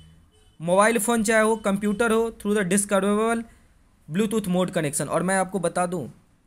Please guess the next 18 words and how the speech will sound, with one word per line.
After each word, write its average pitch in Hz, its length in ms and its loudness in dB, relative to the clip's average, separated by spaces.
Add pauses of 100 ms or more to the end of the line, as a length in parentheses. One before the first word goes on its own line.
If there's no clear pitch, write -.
कि 147 80 -12
दुनिया 170 440 -4
की 196 180 -6
सबसे 180 680 -4 (680)
अच्छी 185 440 -6
फ़ोन 175 320 -4
जो 156 100 -2
iPhone, 156 420 -2
एप्पल 151 240 -4
मानी 147 220 -4
जाती 139 260 -4
है 156 60 -8
ना, 165 200 -10 (840)
उसमें 196 360 -2
भी 196 120 0
ये 175 140 -4
खतरा 170 320 -8
है। 175 240 -6